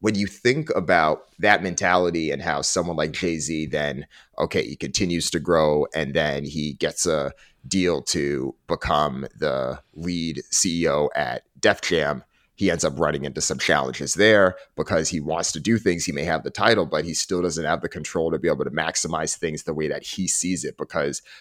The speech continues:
historically his culture has never necessarily been the one to have been in the C E O seat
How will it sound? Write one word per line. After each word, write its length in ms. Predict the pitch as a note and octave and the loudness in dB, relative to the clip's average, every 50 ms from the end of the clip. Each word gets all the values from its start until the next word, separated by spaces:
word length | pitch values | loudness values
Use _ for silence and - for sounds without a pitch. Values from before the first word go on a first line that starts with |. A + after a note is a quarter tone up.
| _ - - | _ -8 -2
historically 640 | - E2+ - - - F#2+ G2+ G#2 F2 - E2+ D2 E2 | 0 2 2 4 4 6 6 4 4 2 0 -2 0
his 180 | E2+ E2 - | 0 0 0
culture 460 | - - A2 F2+ F2+ - - F2 D#2 D2+ | 0 2 2 2 2 2 0 0 2 2
has 160 | D2 - - | 0 -2 -2
never 480 | D#2 D#2 D#2 E2 D2 C#2+ D#2+ D2+ D2 | -4 -2 -2 -2 -2 -2 -2 -2 -2
necessarily 1040 | C2+ B1 D#2 E2 - - D#2 - - - E2+ E2 D#2 D2+ D#2 D#2 D2+ C#2+ C2 C2+ - | -2 -2 -2 -2 -2 -2 -2 -2 0 0 2 2 2 2 0 -2 -2 -4 -6 -6 -4
been 320 | - D#2+ D#2+ D2+ D2+ D2 - - _ _ - D#2 - | -2 0 0 0 -2 -6 -12 -14 _ _ -20 -8 -2
the 80 | G2 F2 | -2 0
one 380 | D#2+ D2+ D#2+ E2+ E2+ E2 F2+ | 0 2 2 0 0 0 -2
to 260 | - - - F2+ E2+ | -4 -2 0 0 0
have 320 | D#2 - F#2 F2 D2+ - - | 0 0 0 0 0 -2 -2
been 180 | F#2 F2 D#2+ | -2 0 0
in 180 | D#2+ D#2+ D2+ D2+ | 0 -4 -4 -4
the 180 | D#2 D2+ C2+ - | -4 -4 -2 -2
C 240 | - - - - D#2+ | -2 -2 -2 -4 -4
E 180 | D#2 D2 D#2+ | -4 -2 0
O 120 | E2+ D#2 D2 | 0 0 0
seat 400 | - - - E2+ D#2+ D2+ - | 0 -2 0 0 -2 -4 -4